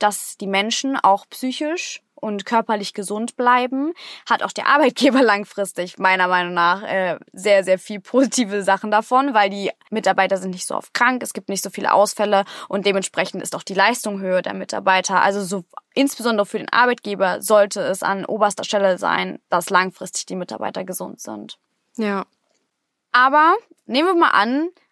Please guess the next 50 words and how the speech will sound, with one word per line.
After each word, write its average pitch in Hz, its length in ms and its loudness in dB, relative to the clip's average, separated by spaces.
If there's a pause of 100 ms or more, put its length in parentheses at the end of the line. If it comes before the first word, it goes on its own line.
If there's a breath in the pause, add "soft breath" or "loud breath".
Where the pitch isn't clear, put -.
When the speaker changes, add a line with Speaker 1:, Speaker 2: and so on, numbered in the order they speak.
(420)
Speaker 1:
wir 226 200 -2
reagieren 220 440 2
alle 190 240 2
gut 180 220 -14
darauf. 107 340 -6
Ja, 233 220 2
also 202 240 -2
Seiten 202 340 0
von 202 240 -10
privatem 233 540 0
Umfeld, 196 640 0
ähm, 185 480 -4 (220)
ist - 220 -6
der 220 100 4
Rücken 226 240 -2
gestärkt, 190 500 0
wir 190 140 -4
werden 190 180 2
was 180 160 -2
dagegen 190 300 -8
machen 196 240 0
und 180 100 -6
auch - 160 -2
der 190 160 0
Arbeitgeber 190 560 2
weiß 185 220 0
jetzt 180 160 -14
Bescheid 262 440 0 (280 loud breath)
und 196 200 -4
auch - 140 0
der 185 220 2
hat 180 120 -6
seine 185 180 -2
Unterstützung 185 600 -8
in 175 120 -6
jeglichem 180 440 -10
Bereich 151 360 -6
angeboten. 165 800 -4 (400 loud breath)
Wie 262 180 6
sieht 262 180 2
es 247 100 -2
denn 202 200 0
grundsätzlich 226 640 -2
mit 208 120 -4
so 196 80 -4
einer 190 180 0
Behandlung 180 580 -4
eines 139 280 -10
Burnouts 175 480 -4
aus? - 400 -10